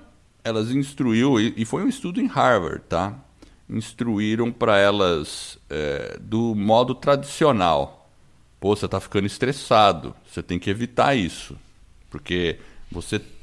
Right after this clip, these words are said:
todos esses efeitos é prejudicial pro seu corpo", concorda? Pô, o coração acelerado, né? É,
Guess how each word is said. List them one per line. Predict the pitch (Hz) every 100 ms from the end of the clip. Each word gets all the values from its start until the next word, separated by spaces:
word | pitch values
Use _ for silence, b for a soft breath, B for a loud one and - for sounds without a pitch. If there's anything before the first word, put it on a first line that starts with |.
| -
todos | 127 156 127
esses | 113 110 107 101
efeitos | 95 - - 107 127 135 131
é |
prejudicial | 127 131 131 123 - 143 143
pro | -
seu | - 151
corpo", | - 92 -
concorda? | - 80 123 104
Pô, | - 131
o | -
coração | 98 123 123 143
acelerado, | - 156 117 131 92 98 123 110 80 78
né? | 80 113 135 B B B B -
É, | 87 90 87 82 78